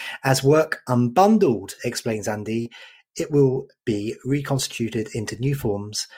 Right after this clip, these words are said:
and also refresh some older ones that we are more familiar with."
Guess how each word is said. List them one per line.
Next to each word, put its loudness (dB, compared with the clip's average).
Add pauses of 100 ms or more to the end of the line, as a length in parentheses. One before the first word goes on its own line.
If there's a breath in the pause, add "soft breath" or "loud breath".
(140 loud breath)
and 0
also 0
refresh -4 (180 loud breath)
some -2
older 0
ones -12 (440 loud breath)
that 0
we 4
are 2
more -2
familiar -10
with." -8